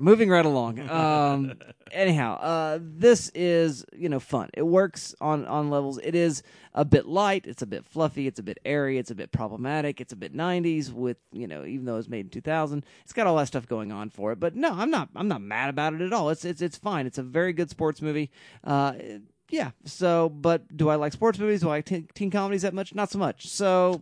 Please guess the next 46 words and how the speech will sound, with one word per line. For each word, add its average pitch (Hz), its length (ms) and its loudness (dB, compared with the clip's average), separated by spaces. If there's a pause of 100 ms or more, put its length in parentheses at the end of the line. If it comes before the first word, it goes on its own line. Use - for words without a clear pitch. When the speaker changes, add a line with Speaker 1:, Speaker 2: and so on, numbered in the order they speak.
Speaker 2:
Two 170 180 8
genres 127 460 0
you 113 80 -2
were 107 80 -2
famously 107 480 -6
not 101 180 -8
in 92 100 -14
love 82 200 -12
with. 87 260 -16
Speaker 1:
So, 208 300 6
yeah, 180 180 4
a-, 165 240 2
as 180 160 4
far 190 160 4
as 160 140 4
it 139 100 -4
doing 190 280 6
those 185 200 0
things, 170 240 -2
though, 190 160 0
it's 247 140 -8
doing 196 240 0
it 214 100 -6
just 202 220 -4
fine. 196 260 -4
And 127 160 -4
so 127 160 -2
I 131 60 2
don't 131 100 0
have 117 140 -4
a 95 40 -8
problem 131 380 -4
with 107 160 -4
it 127 80 0
other 127 160 0
than 135 120 -2
it 117 120 -4
being 123 200 0
what 123 120 0
it 123 100 -8
is, 147 280 -2
which 135 200 0
is 127 140 -2
not 123 180 -4
really 113 220 -4
a 113 80 -4